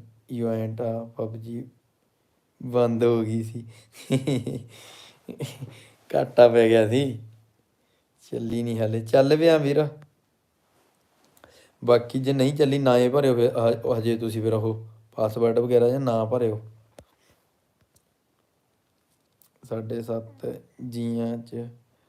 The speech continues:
ਬੰਦ ਸੀ, ਸੱਤ ਜ਼ਿਲ੍ਹਿਆਂ 'ਚ ਬੰਦ ਸੀ ਨੈੱਟ। ਹਾਂ, ਹਾਂ ਵੀਰ, ਹਜੇ ਵੀ ਬੰਦ ਆ। ਵੀਰ ਕੁਝ ਤਾਂ ਕੁਝ ਚੱਕਰ ਆ ਸਰਕਾਰ ਦੀ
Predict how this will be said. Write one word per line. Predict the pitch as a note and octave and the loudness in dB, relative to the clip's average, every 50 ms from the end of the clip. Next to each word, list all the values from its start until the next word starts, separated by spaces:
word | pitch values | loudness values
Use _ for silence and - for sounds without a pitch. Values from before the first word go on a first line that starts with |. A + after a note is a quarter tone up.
| _ _ _ - | _ _ _ -6
ਬੰਦ | B2 A#2+ A#2 A#2 A#2 A#2 A2+ | -4 -4 -2 -2 -4 -6 -8
ਸੀ, | A2+ A#2 A#2+ | -8 -10 -12
ਸੱਤ | A#2 - - A2+ A#2 A2+ - - - B2 B2 - - _ _ _ _ _ C#3 | -10 -8 -8 -8 -8 -8 -12 -14 -12 -12 -12 -14 -18 _ _ _ _ _ -8
ਜ਼ਿਲ੍ਹਿਆਂ | A#2 A#2 A#2 A#2+ B2 | -6 -4 -2 -2 -4
'ਚ | B2 - - | -4 -6 -6
ਬੰਦ | B2 B2 A#2 A#2 A2+ A2+ | -4 -4 -4 -2 -4 -6
ਸੀ | A2 A2 A#2 | -6 -6 -6
ਨੈੱਟ। | A2+ G#2+ G#2+ G#2 - - G#2 G#2 - - - _ _ _ _ - A#2+ | -4 -4 -6 -6 -6 -8 -8 -8 -12 -18 -20 _ _ _ _ -2 -2
ਹਾਂ, | C3 C3+ | 0 2
ਹਾਂ | D3 D#3 D#3+ | 4 4 4
ਵੀਰ, | E3 F3+ F3+ | 4 4 4
ਹਜੇ | F3 E3 E3 F3 | 4 4 2 0
ਵੀ | F3 F#3+ | 0 -2
ਬੰਦ | F#3+ E3+ F3 E3+ E3 E3 | 2 2 2 2 2 0
ਆ। | E3+ E3+ F3+ F3 - - _ _ _ _ _ _ _ _ _ _ _ _ - - | -2 -2 -2 -6 -10 -18 _ _ _ _ _ _ _ _ _ _ _ _ -16 -8
ਵੀਰ | A#2+ B2 B2+ C3+ | -4 -4 -2 -2
ਕੁਝ | C3+ C3 - B2+ A#2+ A#2+ | -4 -4 -6 -6 -6 -8
ਤਾਂ | A#2 - B2+ B2 | -6 -2 -2 -2
ਕੁਝ | A#2+ A#2 - B2 A#2 A#2 B2+ C3 C3 C3 - _ _ _ _ _ | -2 -4 -6 -8 -6 -4 -6 -6 -6 -8 -12 _ _ _ _ _
ਚੱਕਰ | - - - B2 A#2 - - - - A#2+ | -12 -6 -6 -6 -6 -6 -6 -4 -2 -2
ਆ | A2+ A2 G#2+ A2 A2+ | 0 -2 -4 -6 -8
ਸਰਕਾਰ | A2+ - - A#2 A2+ A2 - A#2 A2+ A2+ A2+ A2+ A2+ A2+ A2 - | -10 -10 -10 -10 -10 -8 -6 -6 -4 -4 -4 -6 -8 -10 -14 -16
ਦੀ | A#2+ A#2 A#2+ | -14 -14 -14